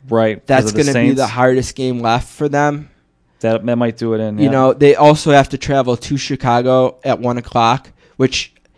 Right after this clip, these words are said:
Speaker 2: Chicago's vulnerable right now, but it's always difficult for the West Coast teams
Speaker 1: To win in
Speaker 2: to
Speaker 1: Chicago,
Speaker 2: win
Speaker 1: yeah.
Speaker 2: at one o'clock. Um, but they do have Saint Louis and Arizona. There's no reason that they shouldn't be able to win those two games.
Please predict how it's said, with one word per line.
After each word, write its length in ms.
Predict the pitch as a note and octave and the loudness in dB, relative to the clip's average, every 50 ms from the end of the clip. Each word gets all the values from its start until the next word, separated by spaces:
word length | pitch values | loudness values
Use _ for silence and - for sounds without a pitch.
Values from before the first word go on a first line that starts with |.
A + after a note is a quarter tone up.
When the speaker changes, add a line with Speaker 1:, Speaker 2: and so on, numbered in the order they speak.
| _ _ _ | _ _ _
Speaker 2:
Chicago's 480 | - - - - D#3 D3+ D#3 D#3 C#3+ B2 | -12 -6 2 4 4 6 6 2 -2 -4
vulnerable 520 | A#2+ B2 A#2 B2 C3+ D3 D3 D3 D#3+ D#3 | -4 -4 -4 -2 -2 -4 -2 0 0 2
right 220 | D#3 D#3 D#3 D#3 C3+ | 2 2 0 -2 -2
now, 260 | D3+ D3+ D3+ D3+ D3+ | -2 -2 0 0 -2
but 220 | D3 C3+ - B2 | -4 -4 -6 -6
it's 160 | A#2 A#2 - - _ - | -6 -6 -8 -12 _ -2
always 320 | B2+ B2+ C3 C3 C3 C3 | 0 0 0 -2 -4 -6
difficult 420 | - C3+ B2+ C3+ - B2+ B2+ B2 | -10 -12 -12 -10 -8 -8 -8 -8
for 80 | - B2+ | -8 -8
the 100 | A#2+ A#2 | -8 -6
West 280 | A2+ A2 A#2 A#2+ - - | -4 -4 -4 -6 -6 -8
Coast 240 | C#3+ C3 B2+ - | -10 -10 -10 -10
teams 420 | - C#3+ C#3 C3+ C3+ C3 C3 C3 - | -10 -10 -8 -6 -6 -8 -10 -12 -10
Speaker 1:
To 100 | - A#2 | -8 -6
win 200 | A2 A2+ A2 G#2 | -4 -4 -4 -6
in 180 | D#2+ G#2 A2 G#2+ | -6 -8 -8 -4
Speaker 2:
to 40 | - C#3+ C3+ B2+ | 0 0 0 0
Speaker 1:
Chicago, 100 | B2 C3 | 0 0
Speaker 2:
win 420 | C3+ C3 C3 C3 B2+ B2+ B2 C3 - | 0 2 0 0 -2 -4 -8 -10 -10
Speaker 1:
yeah. 60 | A#2+ | -4
Speaker 2:
at 160 | A2+ C3 A2+ | -2 -2 -2
one 160 | A#2+ C3 B2+ B2 | 0 -2 -4 -4
o'clock. 500 | A#2 - - A#2+ A#2 A#2+ B2+ C3 - - _ _ _ _ _ _ _ _ _ _ _ _ _ - - _ _ _ _ _ _ _ | -4 -4 -2 0 2 2 0 0 -4 -12 _ _ _ _ _ _ _ _ _ _ _ _ _ -20 -20 _ _ _ _ _ _ _
Um, 320 | C3+ C3+ C3+ C3 B2+ A#2+ A#2+ - | 2 4 4 4 2 0 -2 0
but 160 | C3+ C3 C3 | 0 0 2
they 120 | D3 C#3 | 2 0
do 100 | C3 D3+ E3 | 2 2 2
have 120 | D#3+ - | 2 0
Saint 200 | - - D3+ C#3 | -2 -6 -6 -2
Louis 220 | C#3 C#3 C#3 C3+ - | -2 -2 -2 -2 -4
and 80 | C3 | -4
Arizona. 400 | B2+ B2 A#2 A2+ A#2+ A#2+ C3 C#3 | -4 -4 -2 -2 -2 -2 -2 -2
There's 200 | C3+ B2+ A#2+ - | -2 -4 -4 -4
no 60 | B2+ B2 | -4 -4
reason 320 | B2 C3 C3 B2 B2 B2 | -2 -2 -4 -4 -6 -8
that 120 | B2 A2+ | -8 -8
they 100 | - A#2+ | -8 -8
shouldn't 280 | A2+ - - B2+ B2 A#2 | -8 -8 -8 -8 -8 -4
be 60 | B2 | -2
able 120 | A#2+ A#2+ A2+ | 0 0 0
to 60 | A#2 | 0
win 160 | A#2+ A#2 A#2 | -2 -4 -4
those 260 | A2+ A2 A2+ B2 - - | -2 -2 -2 -2 -4 -6
two 120 | - D#3+ | -8 -6
games. 420 | D3+ D#3 D#3 D#3 D#3 D#3 - - | -4 -2 -2 -2 -2 -4 -6 -12